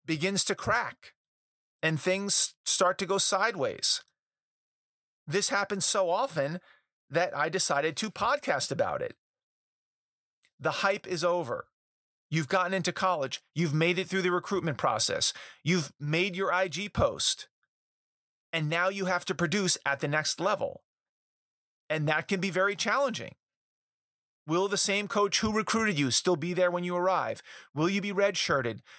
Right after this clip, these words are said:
Will they have recruited someone better than you? Will you like the other players? Can you play at the level expected of you? Can you avoid injury? Can you pursue the education you want?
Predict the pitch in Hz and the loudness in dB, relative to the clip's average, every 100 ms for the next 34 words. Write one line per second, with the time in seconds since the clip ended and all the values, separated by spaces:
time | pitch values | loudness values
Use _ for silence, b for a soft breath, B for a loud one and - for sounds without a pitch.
0 | B - 180 196 185 196 202 208 196 - | B -2 0 2 2 2 0 -2 0 2
1 | 208 196 175 185 190 165 139 120 90 B | 2 0 2 2 2 0 0 0 -2 B
2 | B - 151 180 190 190 190 190 190 190 | B -4 -2 0 0 0 0 0 0 0
3 | - 202 160 104 98 B B B _ - | -2 0 0 0 -4 B B B _ -2
4 | 175 190 147 196 196 208 208 - - 185 | 0 0 0 0 0 0 -4 -6 -4 -2
5 | 190 180 185 190 190 - 190 185 156 127 | 0 2 2 0 -2 -2 -2 0 -2 -2
6 | 117 107 78 - 180 202 196 170 196 196 | -2 -4 -4 -2 0 0 0 0 0 0
7 | 208 151 131 92 - B B B - 175 | 0 0 -2 -4 -8 B B B -2 0
8 | 196 214 214 196 214 220 214 214 202 - | 0 0 2 2 2 2 0 0 0 -2
9 | 208 220 170 131 113 117 - | 0 2 2 0 0 -2 -4